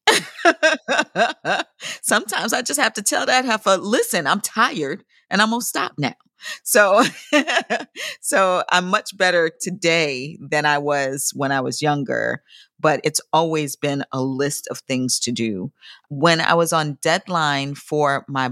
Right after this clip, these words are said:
books, my kids, they were a little older. And so, I mean, I was pregnant with Mari when I was out on tour for, like, my second book or third book. So she was born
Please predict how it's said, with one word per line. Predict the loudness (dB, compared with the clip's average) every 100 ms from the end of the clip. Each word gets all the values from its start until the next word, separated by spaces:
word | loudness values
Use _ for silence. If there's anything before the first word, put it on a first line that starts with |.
| -4 -2
books, | 0 0 -6 -10 -4
my | -4 -4
kids, | -8 -2 0 2 0 -4 -6 -6 -20 -12 -2
they | 2
were | 2
a | 0
little | 0 -2 -2 _
older. | 0 0 0 -2 -2 0 0 -2 -4
And | -6 -4
so, | 0 2 0 -4 -6
I |
mean, | -4 -4 -6 -4
I | -4 -2
was | 0 -2 -4 -10
pregnant | -14 -4 -4 0 -2 -2 -6
with | -4
Mari | 0 2 2 2 -2 -8 -10 -20 -20 -4
when | 0 0 0 -4 0
I | 2
was | 2 -2 -2 2
out | 2 0 -6 -4
on | -2 0 -4 -8 _ _
tour | -8 -2 0 0
for, | -2 -6 -4
like, | -4 -6
my | -6 -4 -4
second | -4 -4 -4 0 0 0 -2 -4 -6 _ -4
book | -4 -4 _ -6
or | -6
third | -6 -4 -2 -2 -4
book. | -10 -10 -20 _ -18 -18 -12
So | -4 0 0
she | 0 0
was | -2 -2
born | -2 0 2 0 -4